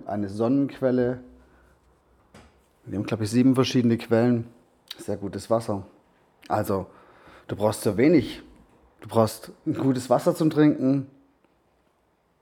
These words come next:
Du brauchst nährstoffreiche Ernährung. Damit meinte ich Gemüse, vegan.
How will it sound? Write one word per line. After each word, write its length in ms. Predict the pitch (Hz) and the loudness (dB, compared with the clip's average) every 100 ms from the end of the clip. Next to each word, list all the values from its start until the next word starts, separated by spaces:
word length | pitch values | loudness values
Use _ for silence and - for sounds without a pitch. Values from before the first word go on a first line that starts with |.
| _ _ _ _ _ _ - | _ _ _ _ _ _ -8
Du 100 | 101 | -6
brauchst 500 | 95 107 107 - - _ _ _ _ _ _ _ - | 2 2 2 -6 -16 _ _ _ _ _ _ _ -2
nährstoffreiche 1080 | 117 110 117 - 117 - 107 110 113 104 - - - | 4 4 4 4 2 4 4 4 4 2 2 -6 -2
Ernährung. 960 | 110 113 127 131 131 131 123 127 143 _ | 2 4 4 6 4 4 0 -8 -16 _
Damit 260 | - 110 98 | -2 -2 2
meinte 240 | 107 104 | 0 0
ich 240 | 101 - - _ _ _ _ _ - - 123 | -4 -8 -18 _ _ _ _ _ -20 -20 -8
Gemüse, 680 | - 110 110 127 127 131 123 120 | 2 4 6 4 6 4 4 0
vegan. 640 | 104 92 104 120 131 | -2 4 4 6 2